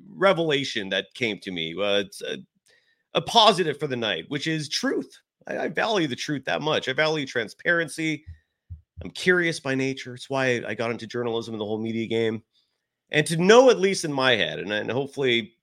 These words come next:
you don't get annoyed with me repeating this point time and time and again until hopefully Steve Kerr does something about it. Andrew Wiggins, he has to go.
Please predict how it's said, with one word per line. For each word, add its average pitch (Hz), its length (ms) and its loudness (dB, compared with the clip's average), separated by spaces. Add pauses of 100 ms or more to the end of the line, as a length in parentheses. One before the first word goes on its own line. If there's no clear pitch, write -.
you 120 140 -4
don't 120 140 2
get 113 160 6
annoyed 113 380 2
with 104 180 -10
me 107 100 -2
repeating 165 420 0
this 107 140 -2
point 90 320 -4
time 98 220 0
and 87 80 -8
time 101 180 0
and 92 80 -2
again 101 260 2
until 113 240 0
hopefully 110 300 0
Steve 113 260 -10
Kerr 107 280 -2 (400)
does 240 200 8
something 117 300 0
about 87 320 2
it. 101 160 -2
Andrew 233 320 2
Wiggins, 143 560 2
he 208 140 0
has 196 300 6
to 135 60 -12
go. 101 200 -4